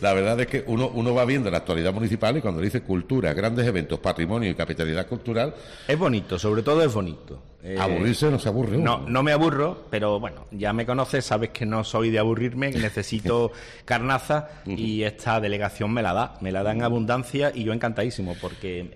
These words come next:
Speaker 2: realmente es una delegación muy bonita.
Speaker 1: Y además se la da durante todo el año. Estamos preparando la capitalidad cultural. El vino, sin duda alguna, ahora vamos a hablar de las fiestas de la vendimia, que tiene un amplísimo programa que se está desarrollando,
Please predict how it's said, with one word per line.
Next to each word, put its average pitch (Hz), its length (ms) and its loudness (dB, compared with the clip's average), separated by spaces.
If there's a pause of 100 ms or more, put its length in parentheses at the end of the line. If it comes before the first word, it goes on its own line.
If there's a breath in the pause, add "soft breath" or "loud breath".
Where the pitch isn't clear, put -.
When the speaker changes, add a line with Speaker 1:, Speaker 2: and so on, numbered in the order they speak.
(160)
Speaker 2:
realmente 107 460 0
es 104 60 -2
una 110 200 0
delegación 101 400 0
muy 107 100 2
bonita. 87 380 -2 (120)
Speaker 1:
Y 117 80 0
además 92 280 0
se 151 80 0
la 151 80 2
da 139 100 0
durante 175 300 0
todo 117 180 0
el 101 60 2
año. 82 160 0
Estamos 147 240 0
preparando 180 420 2
la 190 80 2
capitalidad 104 580 0
cultural. 104 720 0
El 139 240 2
vino, 220 240 2
sin 147 180 0
duda 151 140 0
alguna, 151 240 0
ahora 123 140 0
vamos 107 200 -2
a 101 40 -2
hablar 85 220 2
de 80 60 -2
las 78 120 -2
fiestas 85 240 -4
de 69 80 -2
la 67 60 -2
vendimia, 71 440 0
que 69 80 -4
tiene 76 140 -2
un 71 80 -2
amplísimo 71 560 -2
programa 76 400 -4
que 71 80 -10
se - 80 -10
está 92 180 -4
desarrollando, 78 680 -2